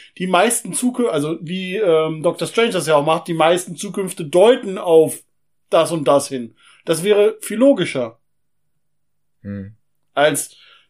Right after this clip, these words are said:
Speaker 1: „Du wirst so sterben.“ Die meisten Zukünfte sagen mir, dass du so sterben wirst,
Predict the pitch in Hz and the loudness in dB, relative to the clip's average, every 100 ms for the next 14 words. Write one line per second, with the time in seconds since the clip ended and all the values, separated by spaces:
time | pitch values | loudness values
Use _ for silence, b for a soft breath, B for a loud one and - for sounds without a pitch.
0 | - 196 302 131 - - 151 - 165 120 | -4 4 4 4 -2 -4 -6 -2 0 0
1 | 113 113 B B B B - 220 269 - | -2 -8 B B B B -14 -10 -10 -14
2 | 175 - _ _ 214 220 262 247 190 226 | -20 -20 _ _ -2 2 2 0 -6 -6
3 | 226 214 - 190 170 220 277 262 214 196 | -4 -4 -2 -2 2 4 4 2 0 2
4 | 180 175 170 180 147 170 165 - 160 143 | 4 4 2 -2 0 0 2 2 4 4
5 | 147 135 135 127 | 2 0 -2 -2